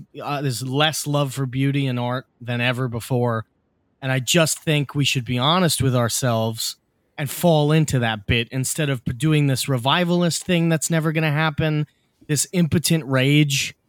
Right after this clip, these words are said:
that the right seems to manifest every time something like this happens. And you see in the comments, you go like,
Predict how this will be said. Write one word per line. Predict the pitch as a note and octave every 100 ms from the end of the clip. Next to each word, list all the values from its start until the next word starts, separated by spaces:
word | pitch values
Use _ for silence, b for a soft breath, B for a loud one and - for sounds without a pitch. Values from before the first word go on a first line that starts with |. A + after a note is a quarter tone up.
| _ _ -
that | D#3 C#3
the | D3
right | D3+ D#3+
seems | - E3+ D#3+
to | -
manifest | E3 D#3 D#3+ C#3 E3+ D3+ D3+
every | C#3+ D3
time | C3+ C3+ C#3
something | - D3 D3+ C#3
like | C3 -
this | C3 -
happens. | B2 B2 D3 D3+ C#3+ - _ _ _ _
And | C#3 C#3
you | C3+
see | - D3+
in | D3
the | C3+
comments, | D3 D3+ D3 C#3 -
you | D3
go | C#3 C3+ B2+
like, | B2+ A2+ G#2+ -